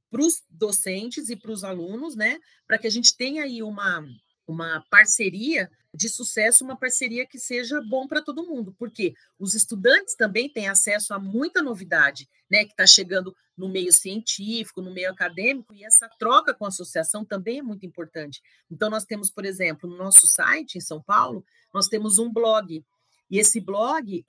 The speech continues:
é disponibilizado para profissionais que trabalhem na área de alimentos, não necessariamente somente engenheiros de alimentos, mas pra profissionais que trabalham na área de alimentos,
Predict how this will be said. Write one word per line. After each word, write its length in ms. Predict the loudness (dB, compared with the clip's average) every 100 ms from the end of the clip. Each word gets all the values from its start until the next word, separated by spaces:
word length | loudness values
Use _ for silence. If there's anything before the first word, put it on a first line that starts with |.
| -10
é 80 |
disponibilizado 1000 | 0 0 0 -8 -8 -4 0 2 2 0
para 260 | -4 -4 -4
profissionais 720 | -2 -2 -2 -6 -2 0 0 -2
que 120 | -10
trabalhem 460 | -10 -2 0 0 -4
na 120 | -8
área 160 | -8
de 100 | -8
alimentos, 760 | -10 -10 -14 -14 -16 -14 -10 -10 _ _ _
não 180 | 4 6
necessariamente 760 | 8 6 4 -2 -4 -4 -2
somente 400 | -2 -2 -10 -10
engenheiros 420 | -6 -6 -6 -10 -8
de 60 |
alimentos, 440 | -8 -4 -4 -4 -8 _ _
mas 160 | 4 4
pra 160 | 4
profissionais 640 | 4 4 6 2 4 2 0
que 100 | -8
trabalham 520 | -6 -2 2 2 0
na 240 | -2 2
área 180 | 2 0
de 100 | -4
alimentos, 600 | -8 -8 -8 -10 -8 -8